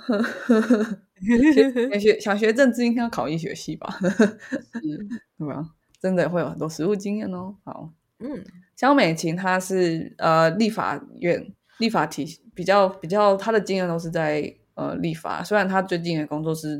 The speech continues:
Speaker 1: 驻美代表，但是真的实政经验应该是没有，不能说，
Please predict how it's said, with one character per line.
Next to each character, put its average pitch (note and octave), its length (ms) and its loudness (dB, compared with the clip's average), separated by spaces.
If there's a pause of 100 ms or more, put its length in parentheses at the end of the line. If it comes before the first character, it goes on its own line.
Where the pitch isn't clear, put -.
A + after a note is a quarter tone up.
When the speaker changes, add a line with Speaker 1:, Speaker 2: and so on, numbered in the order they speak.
(100)
Speaker 1:
驻 E3+ 140 -2
美 - 160 -6
代 - 220 -4
表， - 280 -8
但 F#3+ 120 2
是 F#3 340 2 (160)
真 G3+ 120 2
的 F#3+ 120 6
实 F3+ 180 -4
政 D#3+ 240 0
经 D#3 140 -4
验 D3+ 140 -2 (320)
应 F3 160 -20
该 D3+ 160 -6
是 D#3 80 -6
没 - 240 -8
有， - 140 -20 (200)
不 F3+ 80 -6
能 D#3 120 0
说， D#3 140 -8